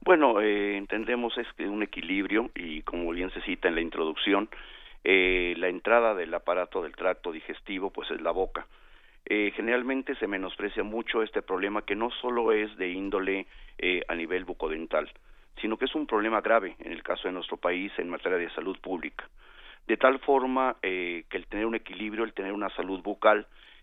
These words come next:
conlleva particularmente a un equilibrio y a la salud en el organismo.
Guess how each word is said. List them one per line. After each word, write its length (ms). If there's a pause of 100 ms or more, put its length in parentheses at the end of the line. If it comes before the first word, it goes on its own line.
conlleva 440
particularmente 1000
a 60
un 160
equilibrio 640
y 160
a 40
la 140
salud 300
en 60
el 100
organismo. 500